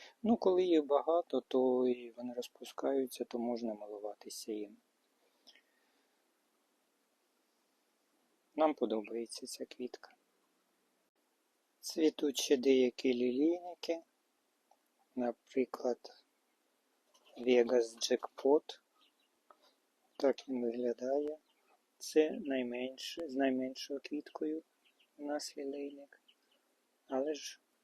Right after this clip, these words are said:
дуже привабливий. Декілька у нас зараз цвітуть, не всі кожен день, бо по одному квітконосу позалишалося. Чи, е,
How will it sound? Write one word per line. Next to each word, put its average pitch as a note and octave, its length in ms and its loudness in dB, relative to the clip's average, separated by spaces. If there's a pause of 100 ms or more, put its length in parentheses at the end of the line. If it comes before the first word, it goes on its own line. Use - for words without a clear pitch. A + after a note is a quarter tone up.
(460)
дуже C#3 300 0
привабливий. C3+ 880 0 (2750)
Декілька C3 600 -2
у B2 60 -4
нас A#2+ 180 -4
зараз B2+ 480 -6 (440)
цвітуть, D3+ 480 -2
не C#3 160 4
всі B2+ 340 -2
кожен B2 440 -2
день, F3+ 320 2 (920)
бо B2+ 460 4
по - 140 0
одному A#2+ 320 -2
квітконосу F3 760 -2
позалишалося. D#3+ 1000 -2 (1300)
Чи, - 100 -2
е, B3+ 800 -4